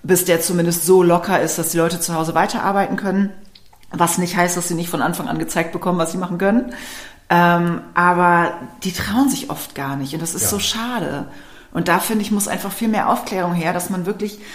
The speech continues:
Speaker 1: und wenn man gar nicht massiert, wenn man einfach nur drüber
Speaker 2: Das
Speaker 1: streicht
Speaker 2: reicht
Speaker 1: und
Speaker 2: schon
Speaker 1: ein bisschen
Speaker 2: aus.
Speaker 1: locker
Speaker 2: Streicheln
Speaker 1: dehnt,
Speaker 2: aus, das
Speaker 1: das
Speaker 2: reicht schon
Speaker 1: ist
Speaker 2: völlig
Speaker 1: sehr,
Speaker 2: aus.
Speaker 1: ne, alles ist gut. Es
Speaker 2: Alles
Speaker 1: ist
Speaker 2: ist
Speaker 1: wirklich
Speaker 2: gut.
Speaker 1: alles gut.
Speaker 2: Ja.
Speaker 1: Und deswegen finde ich das total gut, dass du das auch nochmal so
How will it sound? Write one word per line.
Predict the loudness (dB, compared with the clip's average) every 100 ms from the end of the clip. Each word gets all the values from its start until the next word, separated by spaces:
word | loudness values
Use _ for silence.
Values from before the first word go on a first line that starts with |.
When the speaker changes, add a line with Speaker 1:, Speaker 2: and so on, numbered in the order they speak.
| -12
Speaker 1:
und | -4 0
wenn | 2
man | 4 4
gar | 2 0
nicht | -2 -4
massiert, | -4 -2 -2 0
wenn |
man | 0 0
einfach | 0 0
nur | 0
drüber | 0 -2 0 0
Speaker 2:
Das |
Speaker 1:
streicht | -2 -4 -2 -2 0
Speaker 2:
reicht | 0
Speaker 1:
und |
Speaker 2:
schon | 0 2
Speaker 1:
ein |
bisschen | 2 2 2
Speaker 2:
aus. |
Speaker 1:
locker | 2 2 -4
Speaker 2:
Streicheln | -2 0 2 2
Speaker 1:
dehnt, | 0 -2
Speaker 2:
aus, | -4 -6
das | -4
Speaker 1:
das | -2
Speaker 2:
reicht | -2 0
schon |
Speaker 1:
ist | -2
Speaker 2:
völlig | -2 -2 0
Speaker 1:
sehr, | 0
Speaker 2:
aus. | 2
Speaker 1:
ne, | 0 0 0
alles | 0 -2 -2
ist | -6 -8 -6
gut. | -4 -2 -2
Es | -2
Speaker 2:
Alles | 0 0
Speaker 1:
ist |
Speaker 2:
ist | -2
Speaker 1:
wirklich | -4 -6 -4
Speaker 2:
gut. |
Speaker 1:
alles | -2 -2 -4 -6 -8
gut. | -2 0 0
Speaker 2:
Ja. | -4 -8 -16 -18 -16 -16 -16
Speaker 1:
Und | -6 -4 -4
deswegen | -4 -4 -2 -2 0 -2 -4 -10
finde | -10 -8 -6
ich |
das | -8 -10
total | -10 -8 -6
gut, | -6 -8
dass | -8 -8
du |
das | -8 -6
auch | -6
nochmal | -4 -6 -8
so | -8